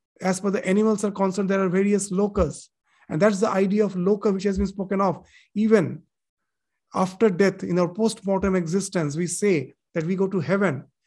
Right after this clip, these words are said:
Actually, it's not somewhere else. It is here. As per your actions, you are actually being placed in certain level of awareness, and that opens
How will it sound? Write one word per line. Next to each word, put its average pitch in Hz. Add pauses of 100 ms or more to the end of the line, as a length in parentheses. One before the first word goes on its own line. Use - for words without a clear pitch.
(100)
Actually, 202
it's 185
not 208
somewhere 202
else. 208
It 190
is 170
here. 170 (300)
As 175
per 196
your 190 (400)
actions, 226 (100)
you 175
are -
actually 185
being 143 (520)
placed 196
in 185
certain 190
level 175
of 165
awareness, 175 (240)
and 151
that 190 (100)
opens 202